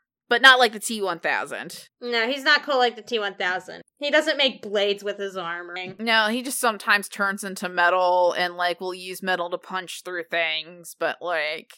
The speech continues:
Speaker 1: eh.
Speaker 2: Um, I pointed out he's probably the worst actor I've seen in the Disney years and definitely this season. I, I just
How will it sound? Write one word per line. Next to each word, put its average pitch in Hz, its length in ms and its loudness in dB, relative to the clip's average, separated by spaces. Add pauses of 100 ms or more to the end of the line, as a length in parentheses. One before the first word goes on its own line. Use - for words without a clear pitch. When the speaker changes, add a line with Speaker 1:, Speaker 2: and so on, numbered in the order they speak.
(280)
Speaker 1:
eh. 277 440 0 (460)
Speaker 2:
Um, 285 400 0 (360)
I 370 260 4
pointed 403 260 -2
out 285 200 0
he's 262 120 -16
probably 349 300 -2
the 311 140 -2
worst 240 720 -4 (160)
actor 214 580 -4
I've 202 140 -6
seen 202 280 -16
in 202 100 -12
the 202 80 -10
Disney 190 480 -12
years 214 300 -6
and 190 100 -14
definitely 185 300 -10
this - 240 -14
season. 277 600 -4 (400)
I, 294 220 4
I 330 100 6
just - 280 -4